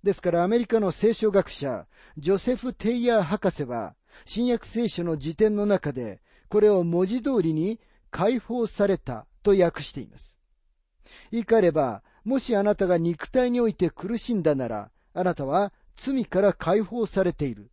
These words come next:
というのです。では、ペテロはここで何を意味しているのでしょうか。それは、神様はあなたを罪から遠ざけるために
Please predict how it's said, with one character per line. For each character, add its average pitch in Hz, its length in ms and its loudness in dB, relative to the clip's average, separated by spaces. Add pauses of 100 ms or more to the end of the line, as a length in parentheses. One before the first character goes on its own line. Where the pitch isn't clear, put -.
(140)
と 208 120 2
い 190 100 2
う 156 60 0
の 123 100 -6
で - 140 -20
す。 - 200 -20 (1400)
で 208 140 4
は、 175 140 6
ペ 262 160 0
テ 262 140 -2
ロ 202 100 6
は 170 120 4
こ - 140 -18
こ 202 120 0
で 185 140 4
何 262 320 0
を 202 100 2
意 190 100 2
味 180 120 0
し - 100 -10
て 185 100 2
い 180 80 4
る 160 60 0
の 135 80 -4
で 113 100 -12
し - 120 -18
ょ - 40 -20
う - 80 -20
か。 - 160 -20 (800)
そ 202 140 2
れ 185 60 4
は、 190 260 2 (240)
神 269 220 2
様 180 280 0
は 175 180 6
あ 190 60 2
な 240 120 2
た 208 200 2
を 180 60 0
罪 277 320 -2
か 190 160 0
ら 170 120 4
遠 214 260 -2
ざ 220 160 2
け 202 140 2
る 180 80 2
た 156 160 -2
め 156 100 -2
に 123 240 -6